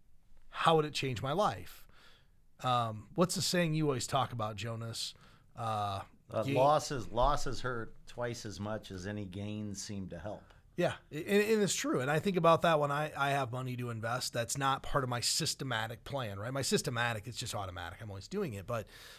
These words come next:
Speaker 1: um, when I think about the other stuff, what's the upside versus what's the downside? And what's the dollars I have? What's the true earmark for them? Think about what your dollars are earmarked for. If they're long-term, you shouldn't even be concerned about what the prices are, truth be told, because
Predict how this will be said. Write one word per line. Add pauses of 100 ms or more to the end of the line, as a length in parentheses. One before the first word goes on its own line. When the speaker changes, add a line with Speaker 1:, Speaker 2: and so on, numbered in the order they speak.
(160)
Speaker 1:
um, (600)
when
I
think
about
the
other
stuff,
what's
the
upside
versus
what's
the
downside?
And
what's
the (180)
dollars
I
have?
What's
the
true
earmark
for
them? (420)
Think
about
what
your
dollars
are
earmarked
for.
If
they're
long-term, (400)
you
shouldn't
even
be
concerned
about
what
the
prices
are,
truth
be
told,
because